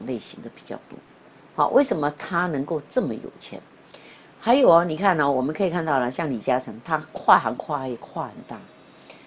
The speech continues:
包括买店面、租给人家、开金饰店，然后呢去买房地产，然后呢开航运公司，很多大企业都是这样发迹的。他的理财方式是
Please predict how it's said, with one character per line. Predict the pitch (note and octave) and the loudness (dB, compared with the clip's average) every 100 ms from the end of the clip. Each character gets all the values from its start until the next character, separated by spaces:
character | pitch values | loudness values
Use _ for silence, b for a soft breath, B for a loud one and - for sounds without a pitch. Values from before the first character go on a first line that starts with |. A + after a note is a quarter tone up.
| B B B - | B B B -6
包 | - | -2
括 | D3 D3+ | 0 -2
买 | C#3+ A2+ | -2 -6
店 | D#3+ D3 | -2 -2
面、 | D3 A#2+ - - - - B B B - - - | -2 -6 -10 -20 -20 -20 B B B -20 -20 -8
租 | F#3 F#3 | -2 0
给 | F3 | 2
人 | A#2+ C#3 | 2 2
家、 | D3+ D3 D3 | 0 0 0
开 | - D#3+ | 2 2
金 | - E3 | 2 -6
饰 | D#3+ E3+ C3+ | -4 -6 -6
店， | E3 B2+ - - B B B - | -2 -2 -2 -16 B B B -8
然 | D#3 | -8
后 | F3+ A3+ | -2 0
呢 | F#3 D#3+ D#3 D#3 | 2 2 2 0
去 | - | 0
买 | F#3+ A#2+ | 2 2
房 | - C3 E3 | 2 0 2
地 | G#3+ C#3+ | -4 -4
产， | - G2 - - | -4 -4 -4 -2
然 | D3 | 0
后 | G3+ F#3+ | 2 4
呢 | D3+ D#3 | 4 2
开 | G#3 F#3+ | 2 2
航 | - C#3 F#3 | 2 -4 -2
运 | G3+ D3+ | -4 -2
公 | E3 E3+ | -2 -2
司， | D#3+ E3 D#3 B B B B B B | -4 -8 -8 B B B B B B
很 | - A3 G#3+ | 6 8 10
多 | G#3+ D4+ | 10 10
大 | D#4 G#3+ | 10 8
企 | G3 E3 | 4 -2
业 | F#3+ F#3 - | -4 0 8
都 | A3+ G#3+ | 8 8
是 | G#3+ | -2
这 | - | 0
样 | F3 C#3 | 0 0
发 | C3 B2+ | 0 0
迹 | - A#2+ | -2 -10
的。 | A#2 - B B B B - | -8 -12 B B B B -14
他 | - D#4 | 2 6
的 | C#4 | 6
理 | F3 | 4
财 | C#3+ D#3+ D#3 | 0 -2 0
方 | F3 F3 | 0 -2
式 | E3+ | -4
是 | D3+ | -6